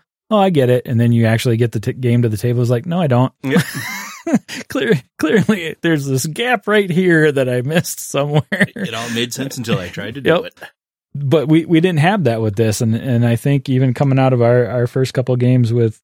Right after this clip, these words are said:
Speaker 1: uh, Megan and I, I think after that, she was ready to, if she needed to show it to somebody and teach it to somebody, she was right there to, you know, and I, and, you know, when, when you guys come over and stuff, I mean, she's half, you know, s-,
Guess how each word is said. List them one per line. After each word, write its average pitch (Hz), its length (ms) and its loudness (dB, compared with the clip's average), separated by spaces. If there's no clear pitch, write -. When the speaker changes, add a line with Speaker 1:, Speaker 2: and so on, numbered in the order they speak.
Speaker 1:
uh, 107 260 -4
Megan 139 300 2
and 110 140 4
I, 104 180 2
I 104 60 2
think 110 240 0
after 110 280 -2
that, 127 280 0
she 123 220 0
was 107 260 0
ready 107 320 0
to, 101 260 -2
if 104 80 -10
she 123 180 2
needed 123 280 4
to 127 80 4
show 120 180 2
it 120 60 4
to 113 80 -6
somebody 123 320 0
and 113 100 0
teach 123 160 -2
it 117 60 -6
to - 60 -8
somebody, 123 280 0
she 123 160 -4
was 113 220 -2
right 117 180 -2
there 117 200 0
to, 113 340 -2
you 120 80 0
know, 120 60 0
and 127 120 2
I, 123 180 4
and, 131 200 2
you 120 80 4
know, 117 240 2
when, 131 280 0
when 120 180 0
you 127 100 4
guys 123 220 2
come 131 140 -2
over 117 260 2
and 113 100 2
stuff, - 320 -2
I 120 40 -2
mean, 113 180 2
she's 127 300 -2
half, 120 380 0
you 135 120 0
know, 110 100 2
s-, 113 100 -6